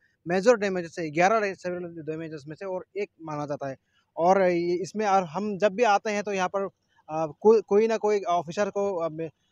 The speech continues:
अ, बातचीत करने के लिए कोशिश करते हैं, जानकारी ज़्यादा लेने के लिए, लेकिन कोई ऑफिसर्स को आज तक हमने कोई भी स्पॉट्स में, स्पॉट में नहीं मिला है। लेकिन, अ, एक बार हम कह देना चाहता हूँ कि यहाँ का जो कंस्ट्रक्शन का जो कंपनी जो है, वो लोग यहाँ पर मौजूद है, वो,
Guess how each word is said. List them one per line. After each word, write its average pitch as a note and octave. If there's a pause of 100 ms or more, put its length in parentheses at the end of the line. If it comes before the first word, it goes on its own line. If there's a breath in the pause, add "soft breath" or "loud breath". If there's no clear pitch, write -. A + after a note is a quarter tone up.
(160)
अ, C#3+
बातचीत E3
करने G3
के F#3+
लिए G3
कोशिश F#3+
करते G3+
हैं, G3
जानकारी E3+
ज़्यादा E3+
लेने F3+
के D#3
लिए, F3
लेकिन G3
कोई A3+
ऑफिसर्स F3
को F3+
आज E3+
तक F#3
हमने E3+ (420 soft breath)
कोई A3+
भी A3
स्पॉट्स F#3+
में, A#3
स्पॉट A3
में A#3
नहीं F3
मिला D3
है। D#3+
लेकिन, B3+ (400)
अ, E3 (120)
एक G3
बार A3+
हम G#3
कह F#3
देना G3
चाहता F#3
हूँ F#3
कि G#3
यहाँ F3+
का F3+
जो F3+
कंस्ट्रक्शन F#3
का D#3+
जो D3+
कंपनी F3
जो F3+
है, D3+ (300)
वो D#3
लोग E3+
यहाँ D3+
पर E3
मौजूद E3
है, A3+
वो, G#3+